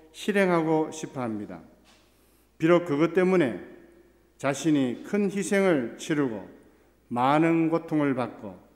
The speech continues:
설사 목숨을 잃는다 해도 하느님께서 기뻐하시다면 기꺼이 하느님의 말씀과 뜻을 행하려 합니다.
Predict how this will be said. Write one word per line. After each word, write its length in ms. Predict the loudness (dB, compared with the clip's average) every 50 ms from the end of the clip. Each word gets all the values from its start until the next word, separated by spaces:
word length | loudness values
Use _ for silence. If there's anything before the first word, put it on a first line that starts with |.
| _ _ _ _
설사 580 | -8 -4 -2 -2 -2 0 0 0 0 -2 -6 -12 -18 -20 -20 -20 -20 -20 _ _ _ _ _ _ _
목숨을 800 | -4 -2 -2 -2 -2 -4 -4 -2 2 4 4 4 4 2 0 -2
잃는다 340 | 0 2 2 2 2 2 0
해도 340 | -2 -2 -4 -6 -8 -12 -14 -16 -20 -20 -20 _ _ _ _ _ _ _ _ _ _ _ _ _ _ _ _
하느님께서 1200 | -6 -2 0 2 2 4 4 4 2 2 2 2 0 0 0 0 0 2 2 2 2 0 -2 -8 -8
기뻐하시다면 1000 | -8 -8 -6 -2 0 0 0 -2 -4 -6 -4 -4 -2 -2 -4 -4 -6 -8 -10 -14 -20 -20 _ _ _ _ _ _ _ _ _ _ _
기꺼이 560 | -10 -8 -4 2 4 6 6 6 4 2 -4 -10 -14 -18 -20 -20 -20 -20 -20 -12
하느님의 640 | -6 -2 2 2 4 4 4 2 2 2 0 0 -2
말씀과 1040 | -2 -2 0 0 0 -2 -4 -4 -4 -2 -2 -2 -2 -2 -2 -4 -4 -6 -10 -12 -6
뜻을 640 | -6 -6 -4 -2 -2 -2 0 0 -2 -2 -6 -8 -10 -6
행하려 300 | -2 0 0 0 0 0
합니다. 360 | -2 -4 -6 -6 -8 -10 -14